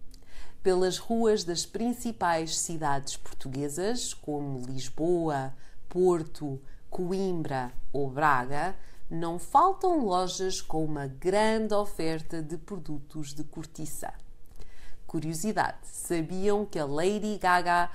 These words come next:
usou em dois mil e catorze um vestido de cortiça prata e ouro, concebido pela designer portuguesa Teresa Martins? Outra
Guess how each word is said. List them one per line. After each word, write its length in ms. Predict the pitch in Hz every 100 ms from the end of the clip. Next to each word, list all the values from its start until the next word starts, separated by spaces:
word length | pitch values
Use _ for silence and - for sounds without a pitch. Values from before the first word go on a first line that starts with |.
| - -
usou 420 | 208 180 202 220
em 140 | 208 185
dois 260 | 165 160
mil 180 | 196 254
e 60 | 262
catorze 680 | 262 262 226 220 220 - -
um 160 | 196 202
vestido 560 | 165 - - 214 190
de 120 | 185
cortiça 760 | 196 190 185 190 190 - 196 202 - - - -
prata 680 | 180 180 185 - 196 190 - -
e 180 | 202 175
ouro, 380 | 175 175 185 - - -
concebido 720 | 233 226 226 180 202 202 202
pela 340 | 202 202 196
designer 680 | 196 185 180 175 175 180 175
portuguesa 840 | - 185 - 160 180 165 175 170 - -
Teresa 400 | 190 180 170 170
Martins? 800 | 160 160 - 202 294 - - - - - - - - - - -
Outra 500 | 262 320 - 160 143